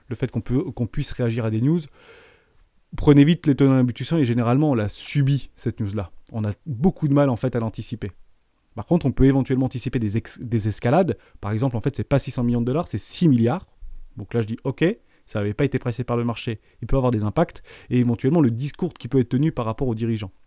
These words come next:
et par rapport, entre guillemets, aux meneurs ou aux patrons ou aux capitaines de navires qui vont en fait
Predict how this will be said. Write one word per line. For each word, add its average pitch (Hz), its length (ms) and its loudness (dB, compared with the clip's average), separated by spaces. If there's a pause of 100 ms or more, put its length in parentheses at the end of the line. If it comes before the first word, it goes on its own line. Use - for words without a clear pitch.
et - 60 -12
par 104 160 -8
rapport, 98 260 -6
entre 104 220 -8
guillemets, 110 200 -4
aux 117 100 -2
meneurs 113 260 -2
ou 104 80 -4
aux 98 60 -8
patrons 127 320 -4
ou 104 80 -6
aux - 20 -12
capitaines 113 380 -4
de 110 80 0
navires 110 260 -4 (580)
qui - 120 -6
vont 123 120 2
en 127 60 0
fait 135 160 -6